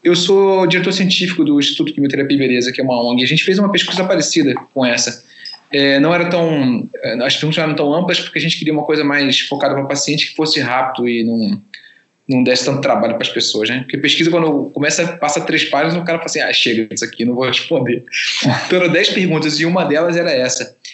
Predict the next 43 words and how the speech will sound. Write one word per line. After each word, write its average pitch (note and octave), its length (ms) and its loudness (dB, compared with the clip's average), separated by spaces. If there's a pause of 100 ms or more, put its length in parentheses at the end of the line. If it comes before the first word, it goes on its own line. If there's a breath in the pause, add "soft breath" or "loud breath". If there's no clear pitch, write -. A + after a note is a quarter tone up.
(260 loud breath)
E D#3 60 2
a C#3 40 4
gente F3+ 140 2
chegou F3+ 180 0
a F3 40 0
um F3+ 40 0
número F#3 200 0
bem E3+ 140 0
parecido. E3 460 0
Cinquenta E3+ 300 -2
e E3 40 -2
cinco F3 180 -4
por - 100 -10
cento D#3 180 -4
das D3 120 -2
pessoas - 280 -2
falaram C#3+ 280 0
que D3+ 120 0
não D#3 240 2
houve E3+ 220 2
alteração D3 480 0
no D3 80 -4
tratamento D3 640 -4 (1200)
e D3+ 80 0
quarenta C#3+ 300 2
e D#3 40 2
cinco D#3 320 0
algum D3+ 220 2
tipo E3 220 0
de D3+ 80 0
alteração, C#3+ 400 0
e D3 40 0
a C#3+ 40 -2
gente D3 220 -2
discrimina D3 560 0
essas C#3 160 -4
alterações. C3 720 -2 (500 loud breath)
Ainda D3 220 2
não D#3 160 2
avaliamos D3 520 0
a, B2 340 0
porque - 180 -2
a E2+ 300 -2